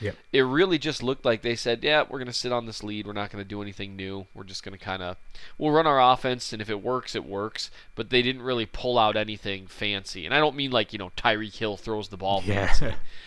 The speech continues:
Speaker 2: I mean, you know, and then plus Denver, they're just, again, they're just a good defense. They're fast. They're, they, they were really able to bottle up Kareem Hunt, and I think that was the difference between this game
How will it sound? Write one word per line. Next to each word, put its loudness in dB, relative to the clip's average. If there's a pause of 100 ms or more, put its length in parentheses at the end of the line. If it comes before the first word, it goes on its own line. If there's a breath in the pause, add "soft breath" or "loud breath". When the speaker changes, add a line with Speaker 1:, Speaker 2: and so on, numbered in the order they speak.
(340 loud breath)
Speaker 2:
I 4
mean, -2 (140)
you -2
know, 0
and -2
then 0
plus 0
Denver, 0 (340 loud breath)
they're 0
just, -6
again, 0
they're -4
just -8
a -6
good -4
defense. -4
They're -8
fast. 4 (380 loud breath)
They're, 2
they, 0
they -4
were -2
really 0
able -2
to -8
bottle 2
up -4
Kareem -10
Hunt, -8
and -6
I -4
think -10
that 0
was -8
the -8
difference -10
between -12
this -12
game -6